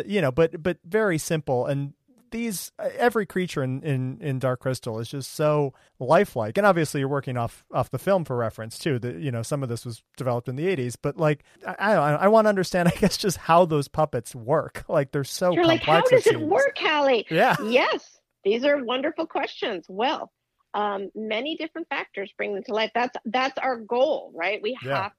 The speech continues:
Speaker 2: to, it's the art of, um, Jim Henson puppetry is making it feel, even Kermit the Frog, a
Speaker 1: Yeah.
Speaker 2: little green felt, uh, frog, feel completely real.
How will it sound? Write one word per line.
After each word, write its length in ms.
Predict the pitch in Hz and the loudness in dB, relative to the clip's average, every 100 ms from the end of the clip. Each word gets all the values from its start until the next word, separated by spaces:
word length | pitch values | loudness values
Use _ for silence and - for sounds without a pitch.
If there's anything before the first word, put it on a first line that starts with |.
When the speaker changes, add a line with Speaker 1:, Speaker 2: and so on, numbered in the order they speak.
| - | -8
Speaker 2:
to, 340 | 214 196 208 - _ _ | -6 -4 -8 -12 _ _
it's 160 | 196 - | -12 -8
the 100 | 294 - | -10 -2
art 360 | 233 262 262 - 220 | -2 -2 -6 -10 -4
of, 340 | 214 202 208 | -2 -4 -4
um, 380 | 202 190 185 175 _ _ _ _ | -6 -4 -6 -10 _ _ _ _
Jim 160 | 226 | -8
Henson 300 | 247 220 233 | -6 -8 -10
puppetry 580 | 226 226 302 - 165 139 | -8 -6 -6 -8 -6 -4
is 140 | - 185 | -4 -2
making 400 | 185 - 190 185 | -4 -2 -4 -4
it 120 | 180 _ | -4 _
feel, 240 | 196 185 175 | 0 0 2
even 360 | 277 254 277 269 | 0 2 2 2
Kermit 340 | 330 302 285 | 0 0 0
the 100 | 311 | -2
Frog, 380 | 285 359 - 190 | -2 -4 -4 -6
a 40 | 190 | -4
Speaker 1:
Yeah. 220 | 160 151 | 0 0
Speaker 2:
little 220 | 185 196 | 0 -4
green 360 | 202 208 208 214 - | -2 0 0 -2 -2
felt, 260 | 220 - _ | -2 -2 _
uh, 220 | 208 196 - | -4 -4 -4
frog, 260 | 240 214 160 _ | -2 -2 -6 _
feel 200 | 214 190 | -4 -4
completely 600 | - 208 - 226 208 196 | -10 -10 -2 -2 0 -2
real. 280 | 196 202 | 0 -2